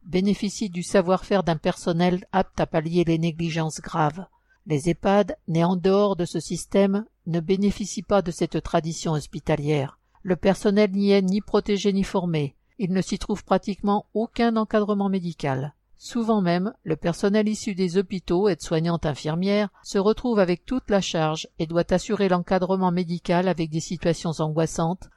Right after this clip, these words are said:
avec une seule infirmière de jour ou de nuit qui doit tout gérer dans une ambiance cauchemardesque. Faute d'une solide formation en gérontologie ou médicale, le personnel de ces institutions se retrouve souvent démuni devant des tâches lourdes.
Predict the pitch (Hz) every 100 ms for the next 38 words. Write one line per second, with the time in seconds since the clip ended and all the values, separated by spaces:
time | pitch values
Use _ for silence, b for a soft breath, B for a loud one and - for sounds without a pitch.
0 | _ 180 165 175 190 185 - 214 196 -
1 | 196 196 196 156 160 156 202 175 160 151
2 | 160 160 - - 160 175 175 - 247 233
3 | 185 160 165 160 165 160 165 160 165 -
4 | 165 - 175 - 175 160 - - - _
5 | _ _ _ _ _ _ - - 202 202
6 | 180 151 147 160 - 185 202 190 - 160
7 | 170 - 220 170 139 170 175 175 190 185
8 | 185 - 190 151 147 151 - 180 180 180
9 | - _ _ - 170 - 185 220 208 214
10 | 196 - 175 180 180 196 - 180 - 196
11 | - 160 160 190 - - 165 170 151 180
12 | 180 170 175 160 165 170 156 143 151 135
13 | - 160 151 135